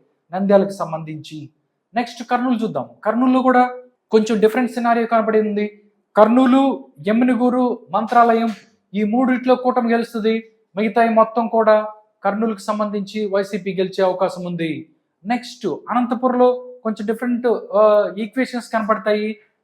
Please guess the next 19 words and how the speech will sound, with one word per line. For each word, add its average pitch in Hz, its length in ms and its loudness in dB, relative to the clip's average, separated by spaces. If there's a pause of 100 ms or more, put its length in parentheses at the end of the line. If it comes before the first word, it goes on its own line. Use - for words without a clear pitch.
సింగనమల, 254 800 6
కళ్యాణదుర్గం 233 680 2 (120)
ఈ 214 60 0
రెండు 240 240 0
హోరాహోరీ 226 540 0
ఉంటది, 196 460 -4 (240)
మిగతాయి 220 360 -2
మొత్తం 220 380 -2
కూటమి 214 400 -2
గెలుస్తున్న 202 360 -4
పరిస్థితి 190 460 -4
కనబడుతుంది. 165 840 -8 (340)
నెక్స్ట్ 240 300 -6
హిందూపూర్ 247 580 0
చూద్దాం, 247 460 -2 (220)
హిందూపూర్లో 247 800 2 (260)
పుట్టపర్తి 262 600 2
వైసీపీ 247 420 0
గెలిస్తే 226 680 0